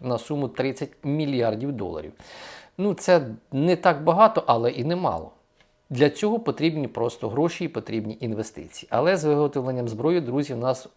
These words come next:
не все, слава Богу. Ви знаєте, що в змі розгорівся скандал дуже великий із постачанням мінометних снарядів для ста двадцятиміліметрових, е, мінометів.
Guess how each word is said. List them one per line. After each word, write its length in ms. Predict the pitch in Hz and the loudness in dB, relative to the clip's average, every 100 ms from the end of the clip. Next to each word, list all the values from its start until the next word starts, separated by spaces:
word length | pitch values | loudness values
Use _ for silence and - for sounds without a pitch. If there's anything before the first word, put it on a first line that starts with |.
| - | -4
не 220 | 139 156 | 0 0
все, 280 | - 123 131 | 0 -2 -2
слава 300 | 113 110 107 | -2 -2 -2
Богу. 300 | 87 78 87 _ _ _ _ _ _ _ _ - - - - | -6 -12 -16 _ _ _ _ _ _ _ _ -20 -20 -20 0
Ви 80 | 202 | 2
знаєте, 360 | 185 170 139 123 | 4 4 2 -2
що 160 | - | -4
в 60 | 110 | -6
змі 220 | 120 180 | -2 0
розгорівся 440 | 135 117 120 113 - | 0 -2 -4 -6 -10
скандал 540 | - 120 110 143 117 | -6 -4 2 2 2
дуже 220 | 113 104 | -2 -8
великий 500 | 98 156 175 147 139 - - - | -4 -2 -2 -4 -8 -12 -20 -10
із 220 | 202 185 - | -4 -4 -2
постачанням 1000 | - 156 - 120 - 143 143 143 131 123 - - _ 139 | -2 0 0 -4 0 0 0 -2 -4 -6 -14 -20 _ 0
мінометних 840 | 156 147 139 135 127 - 113 107 | 2 4 2 2 0 0 -6 -6
снарядів 580 | 127 117 143 160 165 - 120 | -4 0 0 0 -4 -6 -12
для 280 | 104 135 | 0 2
ста 220 | 143 - 117 | 2 0 -2
двадцятиміліметрових, 1300 | 107 113 - 131 110 107 110 104 104 101 113 - | -2 -6 -6 -6 -6 -6 -6 -4 -4 -4 -8 -4
е, 200 | 110 104 | -4 -2
мінометів. 720 | 104 113 110 104 113 135 190 | -4 -8 -8 -6 -6 -6 -10